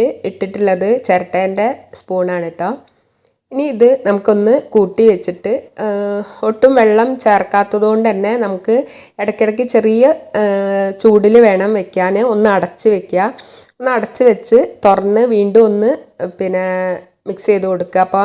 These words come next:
അടിയിലൊന്നും പിടിച്ചിട്ടില്ല. അപ്പോൾ നമുക്ക് ആ ഉള്ളിയിൽ നിന്നും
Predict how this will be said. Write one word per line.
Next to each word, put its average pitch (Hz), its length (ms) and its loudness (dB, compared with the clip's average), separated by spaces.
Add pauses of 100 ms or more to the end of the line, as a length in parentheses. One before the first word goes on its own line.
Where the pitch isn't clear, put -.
അടിയിലൊന്നും 190 480 -2
പിടിച്ചിട്ടില്ല. 180 560 -6 (380)
അപ്പോൾ 214 200 -10
നമുക്ക് 208 240 -2
ആ 208 60 4
ഉള്ളിയിൽ 196 380 0
നിന്നും 208 220 0